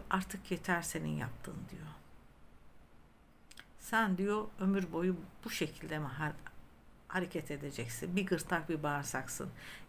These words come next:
Yiyorsun, içiyorsun ve yediklerinle, içtiklerinle insanlara zehir saçıyorsun."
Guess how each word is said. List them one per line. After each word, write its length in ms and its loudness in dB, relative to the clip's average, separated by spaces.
Yiyorsun, 500 4
içiyorsun 600 0
ve 60 2
yediklerinle, 760 4
içtiklerinle 920 0
insanlara 640 6
zehir 280 4
saçıyorsun." 640 -8